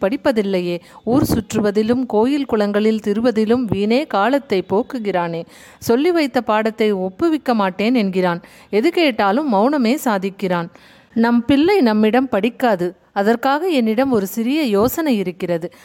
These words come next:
ராமலிங்கத்தை உனது ஆசிரியர் மகாவித்வான் காஞ்சிபுரம் சபாபதி முதலியாரிடம் படித்துவிட்டு பார்ப்போம். தாயின் யோசனை அவருக்கு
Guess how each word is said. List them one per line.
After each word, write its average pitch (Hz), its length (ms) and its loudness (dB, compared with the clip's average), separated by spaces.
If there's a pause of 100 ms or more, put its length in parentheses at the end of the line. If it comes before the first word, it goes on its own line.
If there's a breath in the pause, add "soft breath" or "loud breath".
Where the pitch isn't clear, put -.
(140)
ராமலிங்கத்தை 226 840 2
உனது 196 360 2
ஆசிரியர் 220 580 0
மகாவித்வான் 196 760 0
காஞ்சிபுரம் 190 680 -2 (240 loud breath)
சபாபதி 240 600 0
முதலியாரிடம் 196 800 -2
படித்துவிட்டு 214 680 -2
பார்ப்போம். 180 520 0 (840 soft breath)
தாயின் 302 440 2
யோசனை 220 500 2
அவருக்கு 190 360 0